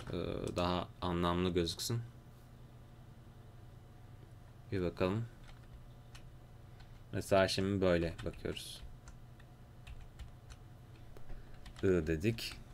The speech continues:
Ha, bir de şundan bahsedelim. Böyle bir hayalet görüntüsü gibi arkadan, e, kalıntıları olsun isteseydim ne yapardım? Background'ı çizerken bir de alfa değeri eklerdim.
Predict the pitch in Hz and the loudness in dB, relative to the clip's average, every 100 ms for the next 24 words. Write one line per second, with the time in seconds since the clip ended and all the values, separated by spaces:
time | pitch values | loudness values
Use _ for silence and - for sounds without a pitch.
0 | - - - - - - - - - - | -14 -14 -14 -14 -14 -14 -14 -14 -12 -12
1 | - - - - - - - - - 143 | -12 -14 -16 -14 -14 -12 -14 -12 2 6
2 | 131 110 101 - 110 104 104 101 87 85 | 8 10 8 6 6 10 10 10 8 6
3 | 87 85 87 - - - - - - - | 4 4 2 -10 -14 -14 -16 -18 -18 -16
4 | - - - - - - - - - 135 | -16 -16 -16 -16 -14 -14 -14 -10 8 12
5 | 147 143 127 131 139 147 - - 113 113 | 12 10 10 10 12 10 8 10 12 12
6 | 113 - 113 98 - 101 98 110 110 113 | 8 2 2 4 8 8 8 8 8 8
7 | - - - - 90 98 101 101 98 98 | 0 -14 -14 -6 8 12 12 12 12 12
8 | - 104 101 107 117 117 120 123 117 113 | 10 10 10 10 10 12 12 12 12 8
9 | 139 120 117 101 107 98 98 90 85 - | 6 6 6 6 8 8 8 6 4 6
10 | 85 82 - - - - - - - - | 4 4 -2 -6 -16 -16 -16 -14 2 6
11 | 143 - 127 117 117 117 110 123 117 - | 6 8 10 10 8 6 8 10 10 6
12 | 113 - - 131 107 131 127 120 110 110 | 2 -4 0 4 10 8 8 10 12 12
13 | 98 85 92 82 80 | 12 8 4 2 2